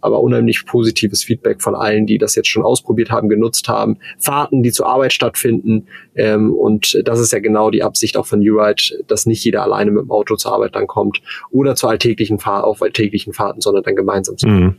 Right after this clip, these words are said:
Speaker 2: Herr André, lassen Sie uns zum Abschluss nochmal drüber hinausblicken, auch wenn das ja so klingt, als, ne, als, als, als sei-, hätten Sie alle Hände voll zu tun, auch, äh, <laughs> mit, mit der Region Nürnberg. Aber bestimmt haben Sie ja auch darüber hinaus schon mal, ähm,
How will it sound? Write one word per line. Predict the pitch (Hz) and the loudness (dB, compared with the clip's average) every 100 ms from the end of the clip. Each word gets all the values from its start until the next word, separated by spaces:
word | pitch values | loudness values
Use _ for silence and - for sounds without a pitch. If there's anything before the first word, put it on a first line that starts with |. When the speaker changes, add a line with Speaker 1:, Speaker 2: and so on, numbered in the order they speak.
| _ _ _ _ _ _ _ _ | _ _ _ _ _ _ _ _
Speaker 2:
Herr | 117 131 | -2 0
André, | 160 156 | 2 0
lassen | 147 170 | 0 0
Sie | 156 | 2
uns | 151 | 0
zum | - 151 | 0 0
Abschluss | - 131 180 151 | 0 0 0 2
nochmal | 156 143 | 2 2
drüber | 135 147 | 2 4
hinausblicken, | 131 117 139 175 185 196 | 4 2 0 0 0 0
auch | 135 120 | 2 2
wenn | 127 151 131 | 4 4 4
das | 131 - | 2 0
ja | 135 131 | 2 2
so | 117 | 2
klingt, | 127 - 151 147 | 0 2 0 2
als, | 123 120 - | 0 0 2
ne, | 117 139 | 2 2
als, | 117 117 - | 2 0 2
als, | 110 104 | 0 0
als | 123 110 | -2 0
sei-, | 113 110 | 0 0
hätten | - 147 147 | -2 0 0
Sie | 127 | 2
alle | 104 131 | 2 2
Hände | 131 127 143 | 4 4 4
voll | 131 135 | 2 2
zu | 131 135 | 2 0
tun, | 117 139 135 | 2 2 2
auch, | 123 107 | 2 2
äh, | - 120 120 131 117 107 123 | 2 2 2 2 2 2 4
<laughs> | 123 120 | 4 4
mit, | 123 117 123 - - | 4 2 2 0 2
mit | 110 131 - - 104 | 2 2 0 2 2
der | 120 113 113 110 | 4 4 2 2
Region | 117 113 113 117 | 4 4 4 6
Nürnberg. | 120 165 185 185 185 | 6 4 4 2 0
Aber | 131 127 - _ _ - | 0 0 -4 _ _ -4
bestimmt | 120 135 - 151 190 | -2 0 0 2 4
haben | 139 139 135 | 4 2 2
Sie | 135 | 2
ja | |
auch | 127 123 123 - _ _ _ _ | 2 2 0 -4 _ _ _ _
darüber | 113 123 117 123 | 0 2 2 2
hinaus | 113 113 107 143 175 - | 4 4 4 2 0 0
schon | 135 | 0
mal, | 127 123 120 117 107 117 110 | 2 2 0 0 2 2 4
ähm, | 110 110 | 4 4